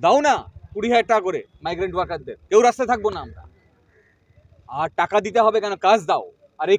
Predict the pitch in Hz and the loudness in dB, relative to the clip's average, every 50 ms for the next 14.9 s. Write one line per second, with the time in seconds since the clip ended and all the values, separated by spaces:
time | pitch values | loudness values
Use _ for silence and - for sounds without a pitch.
0 | - 202 196 196 240 247 196 185 254 254 254 269 262 - 277 - - 247 240 - | 2 2 2 2 2 0 0 -2 -4 -4 -4 -4 -4 -6 -6 -2 -2 -2 -2 0
1 | 247 254 254 262 269 262 - - 214 170 127 - - _ _ _ _ _ 196 185 | 0 2 2 2 2 0 0 -4 -6 -8 -8 -10 -14 _ _ _ _ _ -4 0
2 | - 214 226 214 220 247 233 202 226 247 233 - 247 240 240 247 247 254 254 262 | 0 0 0 0 -2 -6 -6 -4 -4 -4 -4 -4 -6 -10 -6 -4 -4 -2 -2 -2
3 | 254 262 247 - - - 302 277 277 - _ _ _ _ - 208 220 - 339 - | -2 -4 -6 -6 -2 0 2 2 2 0 _ _ _ _ -4 -4 -2 -2 -2 -4
4 | - - 254 254 202 - 262 254 226 240 208 254 262 254 254 254 - - - 277 | -6 -8 -12 -14 -12 -14 -16 -16 -16 -16 -14 -12 -10 -8 -8 -8 -8 -8 -6 -6
5 | 269 262 - - - - _ _ _ _ _ _ 113 123 160 175 185 202 208 202 | -6 -6 -8 -14 -20 -20 _ _ _ _ _ _ -8 -4 -2 -2 0 0 0 -2
6 | 190 - - _ _ - - 175 185 196 190 208 214 220 226 214 - 220 214 _ | -4 -8 -14 _ _ -10 -8 -6 -6 -6 -4 -4 -4 -4 -4 -2 -2 -4 -4 _
7 | 233 220 214 196 185 160 160 180 196 214 220 202 220 220 - - 240 214 226 208 | -4 -4 -2 -2 -2 -2 -2 -4 -2 -2 -4 -4 -4 -6 -6 -6 -6 -4 -4 -4
8 | - 196 208 196 233 208 185 165 143 131 - - - - - _ _ _ _ _ | -4 -4 -2 0 2 2 2 0 -2 -6 -8 -14 -20 -20 -20 _ _ _ _ _
9 | _ _ _ _ _ _ _ _ _ _ _ _ _ _ - 123 143 139 165 170 | _ _ _ _ _ _ _ _ _ _ _ _ _ _ -12 -10 -8 -4 -2 -2
10 | 170 165 - 170 180 190 - 220 214 190 185 190 - 233 233 220 - - 254 262 | -2 -2 -2 -4 -6 0 2 2 2 2 0 -2 -2 0 -2 -2 -2 -4 -8 -10
11 | - - _ _ _ _ _ _ _ _ _ - 185 185 180 - 180 196 208 226 | -10 -14 _ _ _ _ _ _ _ _ _ -8 -6 -6 -4 -4 -4 -4 -2 0
12 | 247 269 294 277 262 - 240 208 208 233 170 185 175 165 165 156 - 240 269 370 | 0 2 2 2 0 -2 -2 -4 -4 -4 -4 -6 -8 -10 -12 -14 -14 -14 -16 -16
13 | - _ _ _ _ _ _ _ _ _ _ _ 175 175 202 202 214 214 233 247 | -18 _ _ _ _ _ _ _ _ _ _ _ -10 -8 -8 -6 -4 -4 -4 -4
14 | 240 220 - 233 202 240 233 233 247 233 240 247 269 247 220 247 262 | -4 -6 -6 -4 -4 -4 -4 -4 -6 -6 -4 -2 0 2 2 2 2